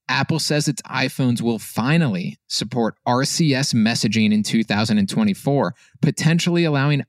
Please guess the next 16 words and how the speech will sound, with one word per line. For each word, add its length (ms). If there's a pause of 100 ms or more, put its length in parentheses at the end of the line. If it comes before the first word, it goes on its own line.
I 200
O 120
S 320
and 240
Android 460
users 460
to 120
text 420
with 160
read 320
receipts, 520 (240)
high-res 420
media, 540
and 220
other 200
features. 640